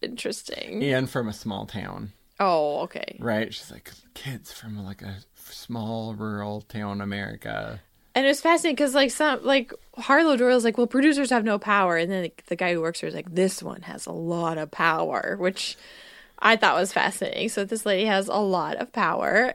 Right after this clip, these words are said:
Speaker 1: And, um, yeah, so she's really big on, like, this is an average family, right, in a zombie <laughs> ghost town. And then she asked the kids if they would watch it. And the first kid's like, "No, like, my parents wouldn't let me watch this 'cause it has zombies in it. And,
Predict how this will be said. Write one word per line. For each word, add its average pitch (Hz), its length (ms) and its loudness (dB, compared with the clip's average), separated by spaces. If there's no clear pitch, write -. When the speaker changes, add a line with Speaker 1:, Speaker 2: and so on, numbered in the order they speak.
Speaker 1:
And, 214 380 2
um, 208 580 2
yeah, 262 680 6
so 240 640 6
she's 285 400 2
really 269 180 4
big 226 160 8
on, 220 80 4
like, 214 160 2
this 262 120 2
is 208 80 0
an 208 220 4
average 240 540 0
family, 208 920 -2
right, 214 460 4
in 214 180 0
a 233 80 2
zombie 214 420 2
<laughs> 190 80 0
ghost - 460 2
town. 190 440 -6
And 330 140 0
then 381 100 6
she 392 140 6
asked 359 180 6
the 330 100 2
kids 294 240 -2
if 262 120 -2
they 254 100 6
would 226 100 2
watch 233 360 4
it. - 100 2
And 214 100 0
the 226 60 -2
first 247 300 0
kid's 226 240 -2
like, 190 240 0
"No, 202 440 4
like, 175 160 -2
my 196 160 -2
parents 214 300 -2
wouldn't 190 160 -4
let 104 120 -2
me 147 100 -8
watch - 320 -2
this - 180 -6
'cause - 160 -12
it 190 40 -4
has 170 140 -4
zombies 185 360 -2
in 180 100 -8
it. 185 160 -6
And, 170 240 -10